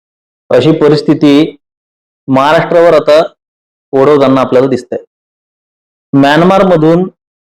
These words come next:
निघालेले हे रोहिंगे, ते घुसखोरी करतात थेट महाराष्ट्रात.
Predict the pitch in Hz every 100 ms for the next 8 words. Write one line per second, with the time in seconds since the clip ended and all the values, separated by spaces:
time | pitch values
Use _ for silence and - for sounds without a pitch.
0 | _ _ _ 139 143 151 151 143 143 147
1 | 135 131 127 107 - _ _ _ _ _
2 | _ 156 147 147 - 185 185 147 127 127
3 | - _ _ _ _ _ _ _ - 160
4 | 185 180 - 131 135 131 -